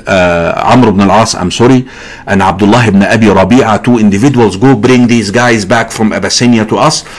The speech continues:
Amr ibn al-As used to be a friend with the, uh, uh, Abyssinian leader, the Najas-, uh, uh, Najashi,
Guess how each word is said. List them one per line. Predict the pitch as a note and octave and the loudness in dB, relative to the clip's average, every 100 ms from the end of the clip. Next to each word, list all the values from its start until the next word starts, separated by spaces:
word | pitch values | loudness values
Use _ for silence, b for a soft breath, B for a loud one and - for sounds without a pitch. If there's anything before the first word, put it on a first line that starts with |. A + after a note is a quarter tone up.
| B | B
Amr | - B2 A#2 | 0 2 2
ibn | G2+ | 2
al-As | G#2 A2+ B2 A#2 | 0 0 0 0
used | A#2+ - | 0 0
to | |
be | G#2 B2 | 0 0
a | - | -2
friend | - - B2 B2+ | -8 -2 2 2
with | G#2 G#2 F2+ | 2 0 0
the, | G2 E2+ B B B - | -2 -2 B B B -4
uh, | |
uh, | F#2+ F#2 F#2 F2+ - F#2+ - | 0 2 2 0 -2 -4 -4
Abyssinian | G#2 G#2 - C#3+ A#2+ G#2+ G2+ | -4 -2 0 2 4 2 4
leader, | C3 C3 C3+ | 2 2 0
the | B2 F#2+ | 0 0
Najas-, | G#2 A#2+ D#3 - - | 2 0 -2 -6 -8
uh, | - | -4
uh, | G2+ F#2+ | -2 -2
Najashi, | F#2+ G2 G2 A#2+ B2+ F#3 | -2 -2 0 0 0 -6